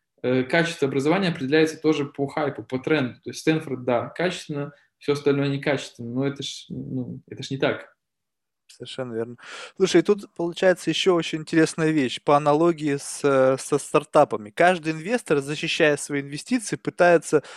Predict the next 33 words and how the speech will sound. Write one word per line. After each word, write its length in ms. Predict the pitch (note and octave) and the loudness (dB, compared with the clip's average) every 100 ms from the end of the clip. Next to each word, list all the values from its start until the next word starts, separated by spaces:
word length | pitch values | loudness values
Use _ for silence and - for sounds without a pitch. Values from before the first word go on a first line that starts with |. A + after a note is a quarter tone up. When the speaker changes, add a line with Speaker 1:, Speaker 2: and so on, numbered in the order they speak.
| - - | -20 -2
Speaker 2:
пропихнуть 600 | D#3+ D#3+ E3 - G3+ G#3 | 0 2 -2 -2 -2 -2
свой 300 | - D#3+ D#3+ | 0 4 4
проект 420 | - F3 A3+ - | 6 4 4 2
на 160 | D#3 D#3 | 0 0
другой 340 | C#3+ D3 E3 | 0 2 4
уровень 420 | E3 E3+ C#3 G#2 | 4 2 -4 -6
для 120 | G#2 - | -10 -2
того, 220 | D3 D3+ | 2 2
чтобы 280 | - B2+ A#2+ | 0 0 2
Speaker 1:
Да. 20 | |
Speaker 2:
сверху 440 | A#2+ A#2+ D#3+ - | 4 4 2 2
новый 360 | D3+ F3 D3+ D3+ | 4 6 6 6
раунд 460 | F#3+ B3+ A3 D#3 - | 8 8 6 0 -6
позволил 420 | D3 C#3+ F3 D#3 | -4 0 -2 -2
компенсировать 760 | - D3+ D#3+ D#3 F#3+ E3 D3 | -4 -6 -8 -2 2 2 0
ему 180 | D#3 D3+ | -4 -6
затраты 480 | C#3+ D3+ G3 G#3+ D#3+ | -8 -2 2 2 2
на, 280 | C#3+ D#3 D#3+ - - - | 0 2 0 -6 -20 -8
э, 360 | - C#3 C3 C3+ | 2 4 4 2
с-, 260 | B2+ - - | -2 -8 -6
свой 280 | - F3 C#3 | 2 4 6
раунд. 380 | B2+ A2+ G#2 _ - - - | 4 2 0 _ -20 -20 -12
Таким 260 | D#3+ B2+ | -4 0
Speaker 1:
Да. 20 | |
Speaker 2:
образом, 420 | A3+ A3+ F#3 E3+ E3+ | 2 2 2 2 0
инвестируя 580 | E3 F3+ - G#3+ F3 D#3 | -6 -10 -6 -2 2 2
в 80 | |
того 300 | - E3 F3 | 2 2 2
или 120 | E3 D#3+ | 2 2
иного 280 | E3+ D#3+ D#3 | 0 -2 -4
студента, 560 | - F3 A3 D#4 A3 | -8 -4 -2 -2 -2
на 140 | D3+ D#3+ | 0 2
выходе 500 | B3+ C4+ A3 D#3 | 4 2 0 -2